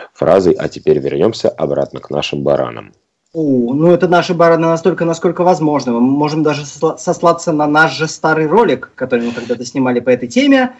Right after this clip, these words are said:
Speaker 2: "Формула один подобралась к исторической вехе", как пафосно они могут сами про неё сказать, тысячу гонок. Но нет.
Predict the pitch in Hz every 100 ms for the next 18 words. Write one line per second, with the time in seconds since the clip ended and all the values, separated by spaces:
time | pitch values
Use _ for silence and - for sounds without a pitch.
0 | _ 285 311 269 247 190 190 240 220 165
1 | 151 147 165 185 - - - - 143 135
2 | 127 160 190 - 190 214 247 226 - -
3 | 190 139 165 - 127 117 - 120 - -
4 | - - 135 120 120 117 120 185 170 156
5 | 139 139 131 - 139 247 262 - - 247
6 | 247 220 - 202 175 147 - 120 117 98
7 | - _ 123 214 135